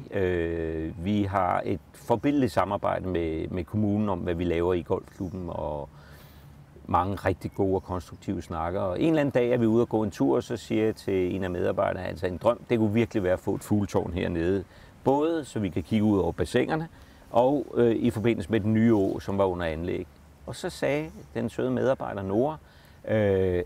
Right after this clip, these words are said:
"Jamen, jeg tror, vi har et fugletårn liggende op på materialpladsen, der er taget ned et andet sted i kommunen. Det undersøger jeg lige." Og så ringede hun tilbage og sagde, "Jeg har haft nogle folk ned og kigge på det. Det kan vi godt bruge, og det kan vi godt arbejde videre med."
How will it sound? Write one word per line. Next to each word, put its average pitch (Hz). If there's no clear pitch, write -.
"Jamen, 101
jeg 110
tror, 160
vi 160
har 147
et 117
fugletårn -
liggende 131
op 131
på 123
materialpladsen, 107
der 107
er 98
taget 101
ned 120
et -
andet 135
sted 120
i 110
kommunen. 104
Det 147
undersøger 135
jeg 98
lige." 98
Og -
så 160
ringede 123
hun 104
tilbage 110
og 113
sagde, 101
"Jeg 123
har 120
haft 123
nogle 127
folk 135
ned 120
og 110
kigge -
på 107
det. 110
Det 131
kan 131
vi -
godt 113
bruge, 107
og 101
det 127
kan 131
vi 117
godt 101
arbejde 104
videre 90
med." 98